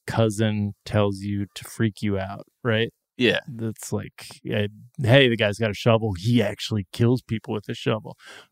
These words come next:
Speaker 1: And then, like, we later see Kevin convinces him to reach out to his estranged son.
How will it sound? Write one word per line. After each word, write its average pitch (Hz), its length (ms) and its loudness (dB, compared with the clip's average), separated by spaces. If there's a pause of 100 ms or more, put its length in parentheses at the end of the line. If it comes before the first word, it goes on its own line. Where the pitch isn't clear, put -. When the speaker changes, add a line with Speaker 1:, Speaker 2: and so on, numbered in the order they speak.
(120)
Speaker 1:
And 143 420 8
then, 143 400 8
like, 123 240 6
we 123 100 6
later 113 280 4
see 107 240 -2
Kevin 110 340 0
convinces 104 460 -4
him 104 140 0
to 101 80 -8
reach 104 280 0
out 104 180 4
to 110 100 -4
his 104 140 -2
estranged 101 540 -2
son. 110 340 2